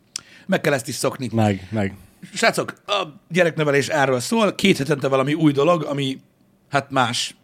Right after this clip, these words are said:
Speaker 1: <laughs> És nem
Speaker 2: Igen,
Speaker 1: mindig, nem
Speaker 2: igen,
Speaker 1: mindig olyan
Speaker 2: igen,
Speaker 1: jó.
Speaker 2: igen.
Speaker 1: Aztán néha vannak jó dolgok is, de azok is gyorsan elmúlnak, szóval ez a végtelen változások
Speaker 2: Ki-, kialakítod
Speaker 1: tömkele.
Speaker 2: a rendszereket a hétköznapokra, meg minden,
Speaker 1: Mhm.
Speaker 2: aztán azt veszed észre, hogy mindig csak finom hangolni kell rajta.
Speaker 1: Mhm.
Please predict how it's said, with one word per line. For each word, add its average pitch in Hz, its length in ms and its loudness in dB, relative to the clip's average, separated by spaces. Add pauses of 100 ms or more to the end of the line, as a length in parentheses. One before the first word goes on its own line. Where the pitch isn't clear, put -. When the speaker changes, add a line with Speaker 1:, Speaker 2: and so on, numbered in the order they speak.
(100)
Speaker 1:
<laughs> - 160 -18
És - 340 -4
nem 131 120 4
Speaker 2:
Igen, 127 160 8
Speaker 1:
mindig, 123 180 2
nem 196 100 6
Speaker 2:
igen, - 120 6
Speaker 1:
mindig 165 120 4
olyan 165 200 2
Speaker 2:
igen, 117 120 4
Speaker 1:
jó. 339 160 -4 (160)
Speaker 2:
igen. 127 180 0
Speaker 1:
Aztán 240 220 0
néha 185 180 0
vannak 160 260 -2
jó 254 100 0
dolgok 220 280 2
is, 147 80 -2
de 196 100 2
azok 147 220 -2
is 143 100 -8
gyorsan 139 360 -4
elmúlnak, 156 480 -6
szóval 143 200 0
ez 127 100 2
a 127 80 2
végtelen 120 540 -2 (320)
változások 113 720 -2
Speaker 2:
Ki-, 147 120 6 (140)
kialakítod 123 380 4
Speaker 1:
tömkele. 110 200 4
Speaker 2:
a - 20 4
rendszereket 139 680 0
a - 40 -6
hétköznapokra, 139 720 -2
meg 98 160 0
minden, 175 420 0
Speaker 1:
Mhm. 151 140 -4 (100)
Speaker 2:
aztán 165 500 0
azt 147 180 0
veszed 120 240 2
észre, 127 220 2
hogy 131 120 2 (100)
mindig 104 180 -2
csak 104 120 -8
finom 98 240 -6
hangolni 95 340 -6
kell 104 200 -8
rajta. 101 300 -10 (320)
Speaker 1:
Mhm. 208 180 4